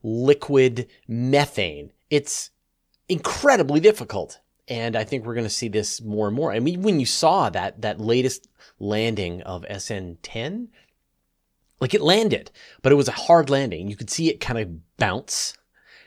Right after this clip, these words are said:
and that was enough to rupture whatever was going on inside of it to then make it detonate. And so they're gonna have to continue to perfect the technology of make this thing softer and softer in landing,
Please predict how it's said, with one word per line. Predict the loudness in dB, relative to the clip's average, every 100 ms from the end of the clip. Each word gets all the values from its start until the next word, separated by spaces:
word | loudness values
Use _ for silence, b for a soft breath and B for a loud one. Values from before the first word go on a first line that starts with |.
| b
and | 0
that | 2
was | 2 2
enough | 2 2 2 0 -10 -18 b b -6
to | -6
rupture | 2 2 2 -2 -2
whatever | 0 0 0
was | -2 -4
going | -4 -4
on | -4 -4
inside | -6 -6 -2 -2 -2
of | -4
it | -8
to | -10
then | -8 -8 -8 -8
make | -8 -8
it | -12 _ -4
detonate. | -4 -4 -10 -14 -18 B B B B -6
And | -2 -2 -2 -4
so | -2 -2 -2
they're | -2
gonna | -4
have | -4 -6
to | -6
continue | -12 -10 -6 -4 -4
to | -6
perfect | -8 -6 -8 -8
the |
technology | -12 -12 -10 -10 -10 -8 -8
of |
make | -6 -8
this | -8 -10
thing | -10 -10
softer | -6 -4 -4 -4
and | -6
softer | -2 -4 -4
in | -6 -6
landing, | -6 -8 -8